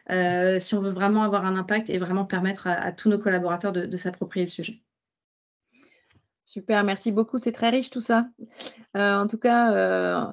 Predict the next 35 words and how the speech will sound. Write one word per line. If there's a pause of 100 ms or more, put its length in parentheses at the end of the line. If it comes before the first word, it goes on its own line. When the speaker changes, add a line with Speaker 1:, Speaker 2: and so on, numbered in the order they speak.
(180)
Speaker 2:
un
petit,
un,
un
petit
peu,
une
petite
conclusion,
euh,
je
me,
je
me
permets,
puisqu'effectivement,
euh, (300)
il
va
falloir
qu'on
avance
sur
la
partie,
euh,
sur
le
chat,
puisqu'on
a
des
questions
qui
arrivent.